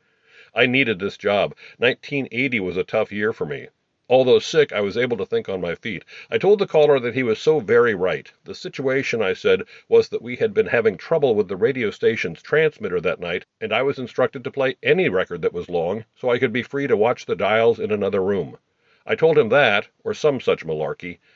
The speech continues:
I then assured him that he had excellent taste in jazz and that the Coltrane piece was not a normal selection for our station to play, as I'm sure he knew,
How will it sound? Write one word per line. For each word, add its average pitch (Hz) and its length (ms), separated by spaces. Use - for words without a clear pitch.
I 110 120
then 165 160
assured 117 360
him 110 140
that 101 140
he 123 160
had 110 260
excellent 131 480
taste - 320
in 104 160
jazz 120 460
and 104 120
that 104 140
the - 80
Coltrane 127 560
piece 123 340
was 92 220
not 131 260
a 131 60
normal 95 320
selection 90 480
for 87 160
our 82 160
station 85 400
to 76 60
play, 87 380
as 127 120
I'm 143 140
sure 131 220
he 107 160
knew, 101 340